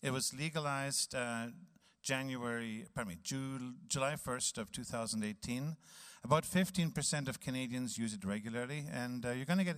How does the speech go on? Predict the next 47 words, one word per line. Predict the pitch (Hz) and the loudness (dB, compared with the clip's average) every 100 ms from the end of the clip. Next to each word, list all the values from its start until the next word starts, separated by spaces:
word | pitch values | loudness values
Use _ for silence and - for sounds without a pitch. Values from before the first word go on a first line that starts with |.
| 131 | -4
asked | 127 - - | -4 -4 -2
questions | 123 120 - 127 120 | -2 0 -2 -2 -4
about | 113 117 | -2 -2
it. | 120 - | -4 -6
You're | |
going | 107 107 107 | -4 -4 -2
to, | 110 107 - - - - - - - | -2 -4 -6 -20 -20 -20 -20 -16 -2
uh, | 117 110 107 - - | 0 0 -2 -6 -6
wonder | 131 131 127 | -4 0 0
about | 117 123 | 0 0
it, | 120 | 0
what | 120 | -2
it's | 123 - | -2 -2
all | 117 104 | 0 0
about. | 95 107 110 - - | 0 0 -2 -4 -4
Um, | 107 104 101 101 - - - - - - - - | -2 -2 -2 -4 -6 -20 -20 -20 -20 -20 -10 -6
I | 117 | -2
was | 113 | 0
thinking | 147 151 131 120 | 0 -2 -2 0
about | 113 110 | 2 0
it. | 104 | -2
People | 135 120 | -4 -2
sometimes | - 123 117 113 - | -2 -2 -2 -2 -2
give | 117 110 | -2 -2
each | 104 | -2
other | 110 107 | 0 0
a | |
bottle | 95 107 101 | 2 0 0
of | 92 101 | -4 -4
wine | 104 117 | -2 -4
for | - | -6
Christmas, | - - - 98 98 | -8 -4 -2 0 0
and | 107 98 | 0 -2
it | - - - - | -4 -16 -20 -4
wouldn't | 127 123 | -2 0
surprise | - 104 113 120 | -2 0 -2 -2
me | 120 | -2
if | 104 | -2
someday | - 113 107 | 0 2 2
you | 104 | 0
get | 101 98 | -2 -2
a | |
little | 101 95 | -4 -4
bag | 101 107 104 | -2 -2 -2
of | - | -2
something, | 107 107 113 117 | -2 -2 -2 0
and | 104 92 | 0 -2